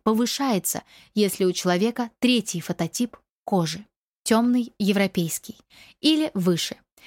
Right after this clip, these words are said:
Подобные пятна отличаются временным характером, но на их полное исчезновение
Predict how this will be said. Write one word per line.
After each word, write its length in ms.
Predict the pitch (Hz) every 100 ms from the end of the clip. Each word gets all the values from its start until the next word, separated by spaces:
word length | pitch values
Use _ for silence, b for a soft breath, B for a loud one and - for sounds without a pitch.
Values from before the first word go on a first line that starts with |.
| B
Подобные 480 | - 220 254 240 254
пятна 400 | 233 285 294 190
отличаются 880 | - 190 208 196 277 269 233 - -
временным 540 | - 208 247 240 226 226
характером, 640 | - 262 202 - 175 165 _ _ b b
но 140 | 208 214
на 140 | 208
их 340 | 202 269 -
полное 480 | - 240 233 190 175
исчезновение 960 | 175 - - 180 180 175 240 202 165